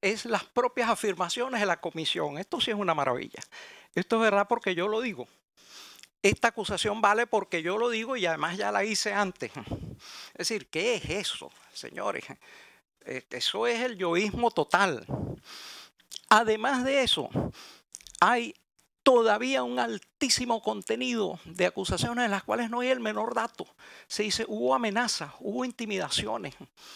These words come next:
se preocuparon las personas porque sucedió tal cosa, etcétera. E-, esto sucede en doscientas veinte de las cláusulas de este documento.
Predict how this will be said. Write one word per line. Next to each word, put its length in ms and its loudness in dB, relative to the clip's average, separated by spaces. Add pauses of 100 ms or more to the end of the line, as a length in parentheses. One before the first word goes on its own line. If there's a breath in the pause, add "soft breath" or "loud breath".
(440 loud breath)
se 280 6
preocuparon 800 0
las 100 -2
personas 640 -2
porque 280 -8
sucedió 440 -4
tal 200 0
cosa, 360 -6 (400 loud breath)
etcétera. 640 -2
E-, 340 -2
esto 460 2
sucede 600 4
en 200 0
doscientas 760 0
veinte 400 -2
de 80 -2
las 180 0
cláusulas 600 -2 (560 loud breath)
de 300 6
este 180 0
documento. 720 -2